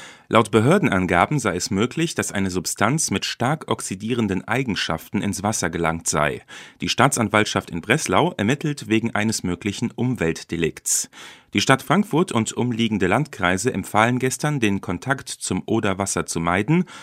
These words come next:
und keine Fische aus dem Fluss zu essen.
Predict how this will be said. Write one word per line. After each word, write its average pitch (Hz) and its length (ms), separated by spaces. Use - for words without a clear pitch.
und - 300
keine 135 300
Fische - 420
aus - 140
dem 87 160
Fluss - 320
zu - 120
essen. - 460